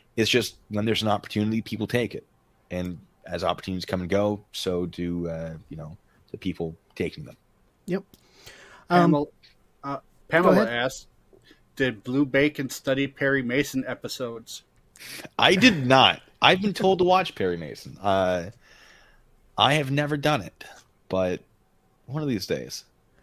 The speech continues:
Speaker 2: Off the cuff question, would you ever do one of those murder mystery things as an actor?
Speaker 1: I would love to, honestly. I almost went to a, uh, murder mystery dinner,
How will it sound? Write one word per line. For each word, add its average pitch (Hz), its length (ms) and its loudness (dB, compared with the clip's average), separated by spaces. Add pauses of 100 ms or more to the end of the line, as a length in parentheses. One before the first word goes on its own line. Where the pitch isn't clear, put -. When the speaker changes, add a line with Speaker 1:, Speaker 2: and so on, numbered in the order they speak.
(240)
Speaker 2:
Off 180 220 2
the 175 80 -4
cuff 180 240 0
question, 160 600 0
would 160 280 -2
you 160 140 0
ever 175 340 2
do 165 280 4
one 156 240 0
of 147 140 -4
those 151 300 0
murder 156 440 2
mystery 147 600 -2
things 143 520 -4
as 156 400 -2 (120)
an 170 200 -4
actor? 151 640 -4 (880)
Speaker 1:
I - 180 -8
would 120 200 -4
love 85 240 -4
to, - 240 -8 (160)
honestly. 113 460 -4
I 110 100 4
almost 160 240 6
went 139 200 -2
to 131 140 0
a, 117 120 6
uh, 104 80 4
murder 113 260 0
mystery 117 340 -6
dinner, 90 360 -6